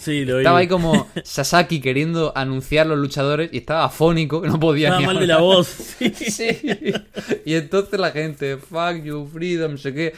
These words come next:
Speaker 2: Y Toro en plan, "Shh, callaros que va a decir Kasai ahora". <laughs> Estuvo divertido eso. Y tenemos ahí el anuncio. Eh, siete de octubre,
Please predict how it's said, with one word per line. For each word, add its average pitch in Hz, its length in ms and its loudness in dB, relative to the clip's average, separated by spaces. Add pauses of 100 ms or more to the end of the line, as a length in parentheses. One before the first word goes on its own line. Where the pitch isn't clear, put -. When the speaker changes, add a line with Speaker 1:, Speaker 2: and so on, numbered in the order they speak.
(160)
Speaker 2:
Y 135 80 -4
Toro 151 240 2
en 139 80 -6
plan, 113 200 -6
"Shh, - 340 -10
callaros 139 440 -4
que - 120 -10
va 147 100 -2
a 160 40 2
decir 160 280 0
Kasai 151 460 -4
ahora". 151 520 -2 (680)
<laughs> - 640 -6
Estuvo 165 420 -2
divertido 143 560 0
eso. 151 300 -4 (480)
Y 135 300 2
tenemos 143 240 0
ahí 160 100 4
el 156 60 6
anuncio. 165 640 -2
Eh, 98 580 -4
siete 156 400 -2
de 143 60 4
octubre, 175 840 -2